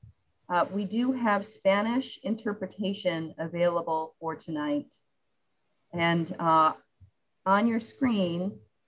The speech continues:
if you find the menu that has your mute button, uh, you should also see an interpretation button that looks like this. If you click on that button, you'll have the option of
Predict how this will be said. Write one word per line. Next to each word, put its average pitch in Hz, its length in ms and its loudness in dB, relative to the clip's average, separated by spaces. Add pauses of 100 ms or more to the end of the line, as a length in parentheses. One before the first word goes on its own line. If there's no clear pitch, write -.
(400)
if 190 240 2
you 190 300 2
find 220 360 6
the 196 60 4
menu 196 460 6
that 180 180 2
has 185 340 0
your 170 160 -4
mute 202 320 -4
button, 170 540 0 (640)
uh, 170 320 6 (360)
you 202 100 -2
should 247 260 -2
also 202 460 4
see 190 480 -4
an 180 160 -2
interpretation 208 840 -2
button 269 440 2 (320)
that - 160 -2
looks 202 260 -4
like 175 300 2
this. - 540 0 (540)
If - 140 -10
you 214 100 -2
click 277 300 0
on 202 160 4
that 185 240 2
button, 170 400 0
you'll 185 140 2
have 208 260 -4
the 202 120 0
option 180 340 0
of 165 100 -6